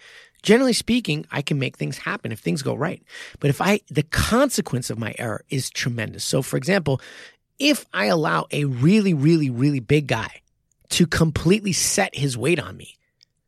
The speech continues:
that's gonna be bad because now I'm gravity, weight, of course, that's gonna be bad. Now, what I need to do is not,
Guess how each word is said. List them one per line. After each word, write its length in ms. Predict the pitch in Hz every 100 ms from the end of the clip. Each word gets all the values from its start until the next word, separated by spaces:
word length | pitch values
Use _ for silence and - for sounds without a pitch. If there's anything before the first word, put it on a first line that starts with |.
| _ _ _ _ -
that's 240 | 156 170
gonna 160 | 165 139
be 120 | 120
bad 280 | 117 160 123
because 240 | 123 135
now 220 | 120 160
I'm 140 | 180 147
gravity, 560 | - 110 101 139 226 254
weight, 300 | 117 143 -
of 100 | -
course, 260 | - 247 -
that's 140 | 135
gonna 140 | - 131
be 80 | 131
bad. 140 | 107
Now, 220 | 143 139
what 260 | 117 120 170
I 80 | 143
need 200 | 131 135
to 80 | 110
do 320 | 170 240 147 _
is 220 | - 131
not, 460 | 110 117 147 214 -